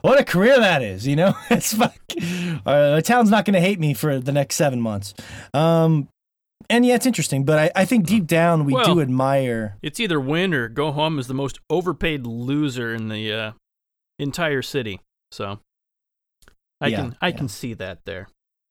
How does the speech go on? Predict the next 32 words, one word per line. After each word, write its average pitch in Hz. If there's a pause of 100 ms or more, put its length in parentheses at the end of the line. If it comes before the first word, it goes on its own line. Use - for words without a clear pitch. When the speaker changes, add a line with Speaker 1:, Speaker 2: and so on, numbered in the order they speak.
(1120)
Speaker 1:
Well, 302
and 320
I 330
think 339
deep 196
down 208
we 170
all 170
admire 147
a 147
level 147
of 131
competition 156
even 131
when 131
we 120
lose, 127
because 139
that's 139
what 131
makes 131
it 120
fun. 185 (400)
But 156
it's, - (100)
it's 175
a 165
hard 185 (140)
boundary 156
to 127
find. 165
Like, 127